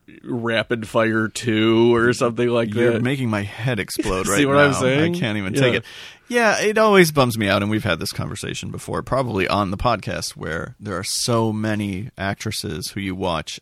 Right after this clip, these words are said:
Speaker 2: and it's kind of like a, "Whatever happened to dot, dot, dot?"
Speaker 1: Yeah, we're gonna talk
Speaker 2: Because
Speaker 1: about a lot of those
Speaker 2: you get
Speaker 1: tonight.
Speaker 2: this window,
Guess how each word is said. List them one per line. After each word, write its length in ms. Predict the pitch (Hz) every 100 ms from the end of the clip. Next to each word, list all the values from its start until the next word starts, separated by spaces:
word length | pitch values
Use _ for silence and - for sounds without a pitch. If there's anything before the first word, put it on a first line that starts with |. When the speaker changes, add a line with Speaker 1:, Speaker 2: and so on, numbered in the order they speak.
| -
Speaker 2:
and 120 | 90
it's 100 | -
kind 220 | - 87
of 80 | 90
like 160 | 82
a, 100 | -
"Whatever 460 | 87 160 196 196 196
happened 440 | 165 165 143 110 -
to 280 | 110 92
dot, 260 | 82 87 90
dot, 220 | 85 78
dot?" 240 | - 62 -
Speaker 1:
Yeah, 320 | 113 107 104 101 - _
we're 120 | -
gonna 140 | 117 113
talk 120 | 135 214
Speaker 2:
Because 160 | 139
Speaker 1:
about 100 | 101
a 60 | 90
lot 160 | 104
of 60 | 101
those 180 | 104 139
Speaker 2:
you 80 | 147
get 200 | 156 160
Speaker 1:
tonight. 160 | 107
Speaker 2:
this 280 | 110 - -
window, 640 | 131 208 196 85 85 110